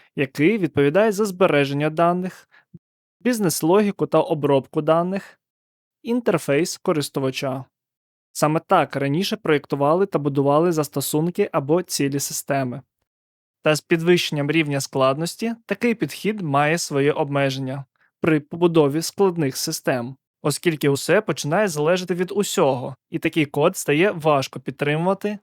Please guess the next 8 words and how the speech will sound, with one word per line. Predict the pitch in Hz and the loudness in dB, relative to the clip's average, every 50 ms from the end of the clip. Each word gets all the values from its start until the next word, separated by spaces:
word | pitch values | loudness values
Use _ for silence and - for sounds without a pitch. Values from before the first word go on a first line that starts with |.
| - | -14
змінювати, | 180 156 147 147 147 143 139 139 143 151 156 151 170 170 170 | -12 -8 -6 -4 -2 -2 -2 -2 -2 -2 -4 -4 -4 -6 -6
масштабувати. | 170 175 180 175 - - 170 156 147 147 139 131 123 117 113 - 135 _ _ _ _ _ _ _ _ _ _ | -4 -4 -4 -4 0 -2 -2 0 0 0 0 0 0 -2 -4 -8 -14 _ _ _ _ _ _ _ _ _ _
Тоді | - 156 143 156 165 | -4 -2 2 2 2
інженери | 160 151 139 147 147 156 175 202 214 196 160 135 | 2 4 2 2 2 2 2 4 4 2 2 0
запропонували | 135 139 147 - 156 160 165 160 156 165 190 214 220 226 226 | 0 -4 -6 -6 -6 -4 -2 -2 2 2 2 2 2 2 0
спосіб | - - _ - 165 156 156 147 - 185 - | -2 -6 _ 0 2 2 2 2 0 -6 -6
спростити | - - - 208 208 202 - - - 135 135 - 160 | -8 -4 -2 -2 -2 -2 -4 -2 -2 -2 -2 -2 -6
систему, | - - 165 - - - 143 131 127 127 127 - - | -8 -6 -10 -12 -6 -4 -2 -2 -2 -4 -6 -10 -14